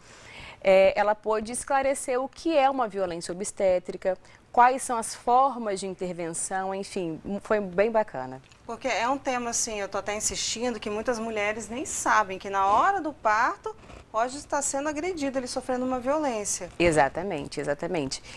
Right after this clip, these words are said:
Speaker 1: E é um momento de extrema vulnerabilidade, de extrema dor, que requer um conhecimento pra saber o que está sendo feito com o nosso próprio corpo, né?
Speaker 2: Uhum.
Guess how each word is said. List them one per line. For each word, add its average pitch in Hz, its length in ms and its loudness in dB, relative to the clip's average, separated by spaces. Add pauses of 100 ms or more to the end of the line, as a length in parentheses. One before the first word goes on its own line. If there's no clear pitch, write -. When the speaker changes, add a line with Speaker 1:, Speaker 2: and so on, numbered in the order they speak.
(160)
Speaker 1:
E 208 140 6
é 220 80 6
um 247 60 0
momento 208 460 0
de 185 120 -4
extrema 220 580 2
vulnerabilidade, 185 1300 0
de 165 80 -10
extrema 196 420 -2
dor, 190 400 -2 (680)
que 294 340 4 (120)
requer 262 580 4
um 285 140 0
conhecimento 294 960 -2
pra 226 160 -2
saber 214 240 -2
o - 20 -2
que - 80 -8
está - 100 -4
sendo 240 240 -2
feito 233 280 -2
com 226 100 -6
o - 20 -2
nosso 214 240 0
próprio - 360 0
corpo, - 400 -6
né? 156 340 -6
Speaker 2:
Uhum. 190 480 -14